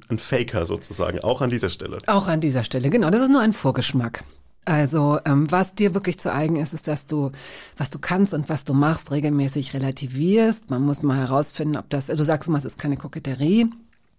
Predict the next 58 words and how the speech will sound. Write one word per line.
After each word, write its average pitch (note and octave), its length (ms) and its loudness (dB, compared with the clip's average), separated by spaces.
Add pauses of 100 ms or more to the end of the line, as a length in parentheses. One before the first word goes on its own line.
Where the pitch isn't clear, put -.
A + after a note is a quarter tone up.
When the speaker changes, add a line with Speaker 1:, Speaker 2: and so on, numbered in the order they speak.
(340)
Speaker 2:
Und E3+ 80 6
inzwischen F#3+ 360 4
Speaker 1:
<laughs> - 20 6
Speaker 2:
glaube E3 360 4
ich A#3 100 0
es A3+ 140 2
dir G#3 280 4
auch. A#3 300 4 (1120)
Aber A3+ 220 4
gehen A#3 160 6
wir B3+ 80 6
Speaker 1:
Wenn - 20 6
ich's A#3+ 40 6
Speaker 2:
mal A#3 200 6
Speaker 1:
noch - 60 0
dreißig C3 300 0
Mal A#2 160 2
wiederhole, A2+ 380 2
ist G2+ 140 0
es - 100 -12
glaubwürdig. F#2+ 560 -2
So A2+ 100 2
funktioniert G#2+ 560 -6
das. - 240 -10 (200)
Speaker 2:
Gehen A3+ 180 6
wir A3 80 6
mal G#3 240 2
zurück, G3 680 -2
äh, E3+ 440 2 (100)
äh, E3 180 -2
zu G3 160 -2
genau E3+ 280 4
dieser, F3 360 2
warum E3+ 240 2
hast B3 160 0
du C#4 80 2
so G3+ 100 0
ein, G3+ 140 4
warum G#3 180 4
hast A#3 140 0
du A#3+ 60 4
so G#3 100 -2
einen G#3 80 2
Kurs G3+ 260 -2
gemacht? A3+ 360 -2
Den E3+ 100 4
macht F3+ 200 0
man F3+ 120 2
ja E3+ 120 2
im E3+ 100 2
Grunde, F3 400 4
also E3 160 0
aus D#3 160 -2
zwei F3 160 -2
Gründen. C3+ 200 0
Entweder E3+ 200 0
man E3 160 2
wird D#3+ 80 -4